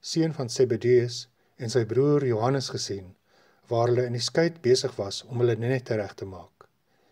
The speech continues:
En dadelik het hy hulle geroep. Hulle het hulle pa, Zebedeus, net so saam met die loonarbeiders in die skuit gelaat en saam met Jesus gegaan. Hulle het in Kapernaum gekom. Toe die Sabbatdag aanbreek,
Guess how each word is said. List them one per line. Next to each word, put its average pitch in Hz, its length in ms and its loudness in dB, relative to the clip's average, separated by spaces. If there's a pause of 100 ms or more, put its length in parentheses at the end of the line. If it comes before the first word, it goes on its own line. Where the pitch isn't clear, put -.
(260)
En 120 180 -6
dadelik 147 380 6
het 113 120 -4
hy 110 160 -2
hulle 107 160 -4
geroep. 104 460 -4 (920)
Hulle 135 200 2
het 151 220 6
hulle 120 180 2
pa, 143 520 2
Zebedeus, 127 840 4
net 151 180 0
so 165 160 -2
saam 139 280 0
met 131 80 -2
die 120 160 2
loonarbeiders 113 840 2
in 117 80 -14
die 107 180 -8
skuit 131 240 2
gelaat 107 540 -4 (440)
en 117 160 -8
saam 139 260 2
met 143 160 -4
Jesus 113 340 -4
gegaan. 98 460 -10 (580)
Hulle 127 200 0
het 147 200 2
in 117 120 -4
Kapernaum 135 640 4
gekom. 101 420 -10 (840)
Toe 156 100 -2
die 170 140 2
Sabbatdag 139 480 4
aanbreek, 107 540 -2